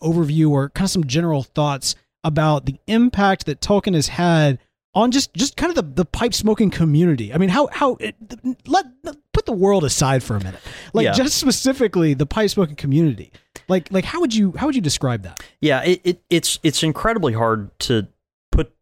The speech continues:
Speaker 2: to words because it, it, it spans,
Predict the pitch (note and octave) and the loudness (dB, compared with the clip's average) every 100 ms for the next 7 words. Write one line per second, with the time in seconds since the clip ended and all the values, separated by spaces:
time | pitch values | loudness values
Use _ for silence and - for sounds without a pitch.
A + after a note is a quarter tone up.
0 | _ - A#2+ B2 G#3 C#3 A2+ A2 - B2+ | _ -6 -2 0 2 2 2 0 -4 -4
1 | - C3 C3+ C#3 - C#3 _ C#3+ - - | -2 -2 0 -2 -2 -4 _ -6 -4 -4
2 | - D#3 G3 A#2 G#2+ - - | -2 -2 0 0 -2 -4 -6